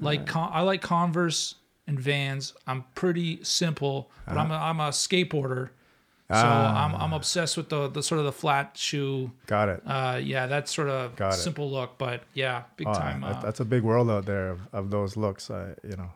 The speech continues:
Speaker 2: that, that I've seen anyways. Yeah.
Speaker 1: There is. I do have a couple of fancy things,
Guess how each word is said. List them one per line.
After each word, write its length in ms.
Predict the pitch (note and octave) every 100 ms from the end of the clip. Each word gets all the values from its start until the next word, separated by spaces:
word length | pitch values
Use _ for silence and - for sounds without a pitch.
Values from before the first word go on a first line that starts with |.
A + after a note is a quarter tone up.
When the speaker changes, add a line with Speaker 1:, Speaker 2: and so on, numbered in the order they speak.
| -
Speaker 2:
that, 260 | F2+ -
that 160 | G2 F#2+
I've 160 | F2+
seen 260 | - G#2 F#2
anyways. 460 | F2+ F#2+ E2 G#2+ -
Yeah. 60 | C#3+
Speaker 1:
There 100 | C#3+
is. 400 | C3+ B2 - -
I 120 | -
do 160 | F3+ C4
have 160 | C4 A#3+
a 60 |
couple 300 | - A3 G#3+
of 80 | F#3+
fancy 440 | - G3 G3 -
things, 720 | E3 G3 F#3 D#3+ C#3 B2 -